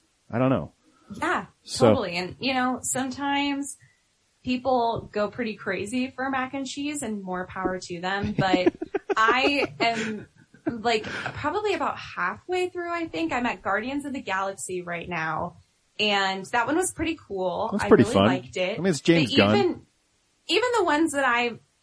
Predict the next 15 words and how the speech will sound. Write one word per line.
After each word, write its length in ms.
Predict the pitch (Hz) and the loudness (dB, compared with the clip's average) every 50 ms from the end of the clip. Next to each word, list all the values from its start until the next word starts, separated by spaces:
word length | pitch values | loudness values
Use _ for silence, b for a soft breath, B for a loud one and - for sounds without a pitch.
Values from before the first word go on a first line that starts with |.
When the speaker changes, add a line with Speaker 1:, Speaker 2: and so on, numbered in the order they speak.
| _ _ | _ _
Speaker 2:
am 220 | - 220 226 220 220 | -6 -4 -4 -4 -4
like, 300 | 214 208 202 190 - - | -4 -4 -4 -6 -6 -8
"Oh, 120 | 294 370 359 | -6 -4 -2
I 120 | 302 269 262 | -2 -2 -2
liked 360 | 254 247 277 285 - - - | -2 -2 -4 -4 -8 -8 -8
that," 360 | 175 160 160 170 175 - - _ _ _ _ _ _ _ _ _ _ _ _ _ - | -6 -6 -4 -6 -8 -10 -12 _ _ _ _ _ _ _ _ _ _ _ _ _ -8
I 640 | 220 226 233 233 233 233 233 233 233 226 226 - - - - - | -4 -2 -2 -2 -2 -2 -4 -6 -6 -8 -10 -14 -16 -20 -8 -4
don't 260 | 240 240 262 262 - | -2 -2 -2 -4 -6
feel 180 | - 269 277 | -6 -4 -4
like 120 | 269 262 254 | -4 -4 -4
I 100 | 240 220 | -4 -4
need 200 | 220 202 208 214 | -4 -6 -6 -8
to 100 | - - 190 | -8 -8 -8
rewatch 520 | 190 180 180 180 180 185 220 240 - - | -6 -6 -6 -4 -4 -4 -4 -4 -4 -4
it. 300 | 294 277 285 277 - - | -4 -4 -4 -4 -8 -10